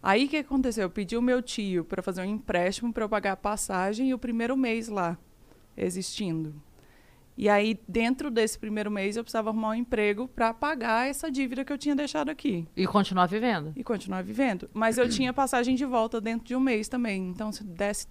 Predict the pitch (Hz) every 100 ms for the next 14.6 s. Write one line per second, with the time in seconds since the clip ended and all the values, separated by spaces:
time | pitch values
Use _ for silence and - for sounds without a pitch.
0 | - 349 285 190 202 240 180 156 151 -
1 | - - - - 220 208 190 170 - 180
2 | 175 196 185 220 240 190 170 160 - -
3 | - - - - 233 262 247 269 330 370
4 | - 233 240 269 202 196 214 - 220 214
5 | 220 196 226 262 277 247 226 - _ -
6 | - 233 208 196 269 - - 220 202 202
7 | 208 214 226 254 254 - 196 190 185 -
8 | 165 160 185 202 - 170 180 180 180 -
9 | - - - 190 185 180 180 156 185 202
10 | 180 180 190 196 208 208 202 196 190 202
11 | 165 147 - - - - - - 311 311
12 | 277 262 233 226 285 - 294 - 240 247
13 | 226 220 247 - - - - - 370 320
14 | 294 254 233 302 359